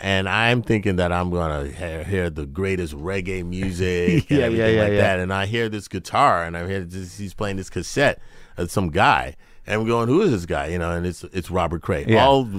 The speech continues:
Speaker 1: Keith was doing was listening to Robert Cray. The, Eric Clapton had turned Keith on to Cray, and they had the, the first two albums were two cassettes on
Speaker 2: Yeah.
Speaker 1: the, the first two things that Robert ever did, and that's all I, we were, that's all he was listening to. I'm like, "Dude, you gonna play anything else or what?" You know, and that's it.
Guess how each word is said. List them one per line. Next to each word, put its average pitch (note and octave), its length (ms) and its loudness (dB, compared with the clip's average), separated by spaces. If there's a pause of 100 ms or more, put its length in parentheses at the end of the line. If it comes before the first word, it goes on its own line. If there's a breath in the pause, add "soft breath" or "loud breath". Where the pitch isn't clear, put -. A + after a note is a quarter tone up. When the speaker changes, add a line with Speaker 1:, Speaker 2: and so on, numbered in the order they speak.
(120)
Speaker 1:
Keith A#2 220 0
was F2+ 140 -2
doing F#2 320 0
was F2+ 160 -2
listening G2+ 300 -2
to D#2 60 -4
Robert D#2+ 260 -4
Cray. G2+ 200 0 (500 loud breath)
The, G2 300 -2 (100)
Eric B2 260 4
Clapton B2+ 380 0
had F#2+ 160 -2
turned G2+ 260 -2
Keith D3 300 0
on F2 180 0
to C#2+ 60 -6
Cray, D#2 400 -6 (240 soft breath)
and F2 120 -6
they F#2 60 0
had G2 220 0
the, F2+ 160 -6
the E2+ 260 -8
first A#2 340 -4
two G#2 200 0
albums F2 500 0
were E2 240 -6
two A2+ 260 -4
cassettes F2+ 560 -6
on F#2+ 80 2
Speaker 2:
Yeah. F#2+ 180 6
Speaker 1:
the, F2 40 -4 (140)
the D#2+ 60 -10
first G2+ 300 -2
two G2+ 140 -2
things F2+ 260 -4
that E2 120 -4
Robert E2 300 -2
ever D#2+ 140 -4
did, E2+ 200 -6
and G#2 80 -2
that's A#2+ 160 0
all A2 240 4
I, G#2 140 0
we G#2 160 0
were, G2+ 260 -2
that's A2+ 240 -2
all C3+ 120 6
he A#2+ 60 6
was A#2+ 140 0
listening E3 280 2
to. G#2+ 100 0
I'm G#2 100 -2
like, A2 200 -6
"Dude, C3+ 300 4 (460 soft breath)
you A2 100 -2
gonna B2 140 4
play C3+ 220 4
anything C3 280 4
else D#3 300 4
or C3 160 4
what?" A#2 180 0
You A#2 80 0
know, G#2 220 2
and F#2+ 120 0
that's G#2 280 0
it. G2 120 0